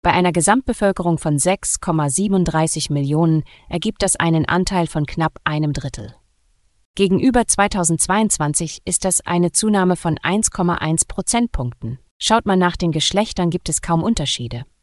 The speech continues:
Gezählt werden nach der hier verwendeten Definition Personen,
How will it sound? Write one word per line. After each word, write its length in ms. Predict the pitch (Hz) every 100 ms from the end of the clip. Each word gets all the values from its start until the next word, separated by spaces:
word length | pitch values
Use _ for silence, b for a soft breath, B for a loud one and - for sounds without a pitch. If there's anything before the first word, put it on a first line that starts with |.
| _ _ _ _ _ _
Gezählt 460 | 185 - 214 254 -
werden 300 | 185 180 175
nach 160 | 156
der 100 | -
hier 180 | 151 247
verwendeten 500 | 233 165 160 165 156
Definition 600 | 147 147 147 - 175 185
Personen, 720 | 185 160 180 214 156 135 180